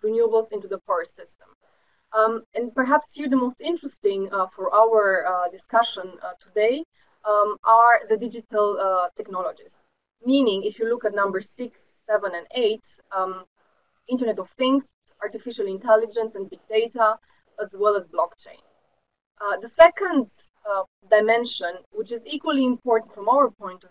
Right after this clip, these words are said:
view, uh, are innovations in business models. And this will emerge from the private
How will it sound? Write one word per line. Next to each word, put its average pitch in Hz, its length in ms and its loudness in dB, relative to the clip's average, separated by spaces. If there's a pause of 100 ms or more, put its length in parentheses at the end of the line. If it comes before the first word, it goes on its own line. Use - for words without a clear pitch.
view, 220 360 -4
uh, 185 280 -4 (220)
are 220 100 4
innovations 240 520 0
in 202 100 -4
business 214 280 -2
models. 170 420 -16 (120)
And 208 80 -10
this 247 140 -10
will 285 140 -6
emerge 220 500 -2 (360)
from 214 120 -10
the 202 80 -4
private 190 340 -2